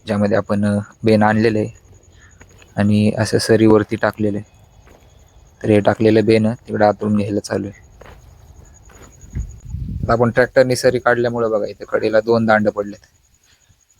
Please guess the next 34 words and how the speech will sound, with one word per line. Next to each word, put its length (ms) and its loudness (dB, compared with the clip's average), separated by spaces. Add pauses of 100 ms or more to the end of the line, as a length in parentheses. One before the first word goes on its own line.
तर 140 -4
मग 220 2
अगोदर 300 4
पहिला 300 2
एक 140 2 (460)
दांड 280 2
जो 80 2
आहे 160 2
तो 200 -2
नीट 200 0
करून 240 -2
घेतला 260 -2 (840)
आणि 240 -2 (220)
एकच 300 -2
दांड 200 2
ठेवलं 300 -2
जो 80 -4
कडीचं 360 -4
आहे 80 -2 (1500)
आणि 100 0
मधला 300 4
जो 120 2
दांड 220 2
होता 200 -2 (640)
तो 40 -6
काढून 300 0
टाकला 260 -4
आहे. 200 -10 (1500)
त्यानंतर 320 2
मग 140 2
सगळं 300 2
बेन 200 2
आतरून 340 -4
झालंय 240 -4